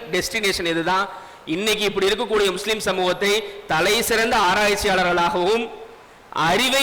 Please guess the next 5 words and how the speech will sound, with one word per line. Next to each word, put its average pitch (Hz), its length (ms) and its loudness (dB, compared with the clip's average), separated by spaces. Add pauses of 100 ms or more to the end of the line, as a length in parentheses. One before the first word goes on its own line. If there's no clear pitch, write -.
(100)
மூலதனமாக 220 600 2
கொண்டு 196 240 2 (380)
தங்களுடைய 190 340 2 (140)
ரிசர்ச் 269 480 2
மூலமாக 214 340 2